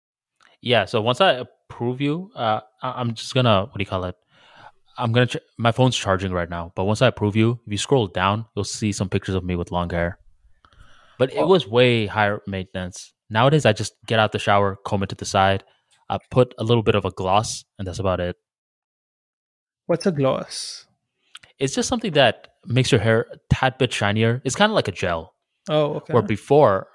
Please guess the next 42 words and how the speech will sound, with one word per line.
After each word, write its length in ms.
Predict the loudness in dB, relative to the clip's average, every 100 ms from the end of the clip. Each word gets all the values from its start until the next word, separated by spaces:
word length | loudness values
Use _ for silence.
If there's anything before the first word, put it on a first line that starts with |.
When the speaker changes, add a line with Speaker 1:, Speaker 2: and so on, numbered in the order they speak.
| -4
Speaker 1:
I 140 | -2
had 220 | 0 0 0
to, 100 | -2
like, 220 | -2 -6 -4
wait 320 | 0 0 -2 -12
for 180 | -6 -4
a 60 | -4
long 500 | -6 0 4 4 0
time, 360 | -2 -2 -2 -6 _ _ _ -4
wait 240 | -2 -2
for 140 | -2
it 100 | -2
to 80 | -6
dry, 420 | -6 0 2 2
and 280 | 0 -6 -8
then, 320 | -8 -8 -10 _ _ _ _ _ _ _ _ _ _
uh, 40 | -20 -20 _ _ _ _ _ _
I 100 | -4
don't 140 | -4 -6
know. 180 | -18 -20 -16
That, 220 | -14 -14 -18 -20 _ -20
just, 260 | -20 -18 -12
just 160 | -8
keep 160 | -4 -2
it 40 |
short. 340 | -2 0 -2 -4 _ _ _ _ _ _ _ _ -20 -20 _ _ -10
Keep 160 | -4
the 100 | 0
hair 140 | 2 0
short. 340 | -4 -10 -10 _ _ _ _ _ _
Speaker 2:
I 80 | -20
see. 400 | -16 -12 -12 -14 -16 -20 -20 _ _ _ -2
Arman, 300 | 2 4 4
I've 140 | 2
got 140 | 2 2
Speaker 1:
Awesome, 200 | 2 2
Speaker 2:
to 60 |
get 40 | 0
Speaker 1:
man. 60 | -2
Speaker 2:
going, 280 | -4 -6 -8
though, 260 | -12 -14
so. 360 | -12 -10 -10